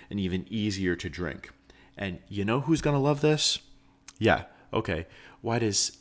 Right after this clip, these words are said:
anybody get together to do anything? Why? So girls will be there. Guess what? Girls will love a grapefruit beer. Okay? She'll be like, "Oh, but I don't like to drink beer." Okay, yeah, here. Here's alcoholic grapefruit juice. "Oh my God, really?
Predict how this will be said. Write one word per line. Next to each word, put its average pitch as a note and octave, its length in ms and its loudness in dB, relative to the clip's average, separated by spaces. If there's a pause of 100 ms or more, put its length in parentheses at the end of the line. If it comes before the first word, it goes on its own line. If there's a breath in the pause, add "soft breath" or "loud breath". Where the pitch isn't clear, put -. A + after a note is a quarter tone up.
anybody C3+ 420 0
get G#2+ 160 0
together F#2+ 320 -2
to F2 120 -2
do F2+ 200 2
anything? E2+ 520 -2 (160)
Why? F#2+ 340 2 (560 loud breath)
So G#3+ 220 8
girls A3 420 8
will D3 100 2
be G#2+ 200 4
there. D#2+ 360 0 (260)
Guess B2+ 280 4
what? A2 400 -2
Girls A#2 380 6
will G2 120 2
love F2+ 220 4
a E2+ 60 -2
grapefruit D#2 520 -4
beer. D2+ 300 -2 (480 loud breath)
Okay? G#2 260 0 (180 loud breath)
She'll - 160 -8
be D3+ 100 0
like, - 100 -6
"Oh, D3+ 440 2
but - 240 -2
I C#3 120 -2
don't F3 260 -4
like A#2+ 320 -2
to C3+ 120 -6
drink G#2 420 -6
beer." F2+ 500 -2
Okay, A2 300 -2
yeah, F2 340 0
here. D#2+ 360 -2
Here's G#2+ 260 -2 (160)
alcoholic F#2 540 4
grapefruit - 480 -2
juice. - 360 -8 (560 loud breath)
"Oh C3 100 2
my B2+ 140 4
God, A2 240 0
really? A2 360 4